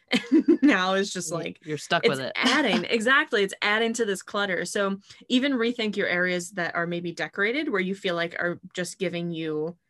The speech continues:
Speaker 1: a little bit of anxiety, and think about the stuff that is absolutely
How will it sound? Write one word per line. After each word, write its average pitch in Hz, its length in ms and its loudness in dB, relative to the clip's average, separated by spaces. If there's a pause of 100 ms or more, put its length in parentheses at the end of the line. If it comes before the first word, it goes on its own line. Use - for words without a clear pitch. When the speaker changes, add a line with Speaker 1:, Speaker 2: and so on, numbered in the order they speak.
(300)
Speaker 1:
a 196 60 -2
little 180 160 0
bit 170 140 0
of 170 100 -4
anxiety, 175 640 -4 (140)
and 202 420 -2
think 214 220 -4
about 190 240 -2
the 180 80 -8
stuff 175 280 -4
that 165 180 -6
is 170 180 -6
absolutely 170 340 -8